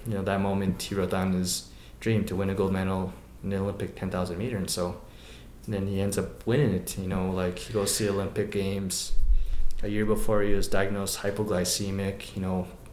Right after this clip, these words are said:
twenty-five laps on a muddy track in Tokyo. And, you know, he was going up against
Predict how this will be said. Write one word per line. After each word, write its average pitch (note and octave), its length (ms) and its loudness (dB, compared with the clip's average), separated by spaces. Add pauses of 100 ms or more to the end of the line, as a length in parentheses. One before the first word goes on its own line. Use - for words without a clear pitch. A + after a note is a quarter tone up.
(420)
twenty-five A2 500 2
laps G2+ 400 2
on G2+ 80 0
a F#2+ 60 0
muddy F#2+ 260 0
track G2 640 -2
in F#2+ 80 -4
Tokyo. F#2+ 520 -2
And, F#2 260 -2
you - 560 -16
know, G#2 100 0
he G#2+ 100 2
was A2 120 2
going A2 180 2
up G#2+ 140 0
against G#2 580 -2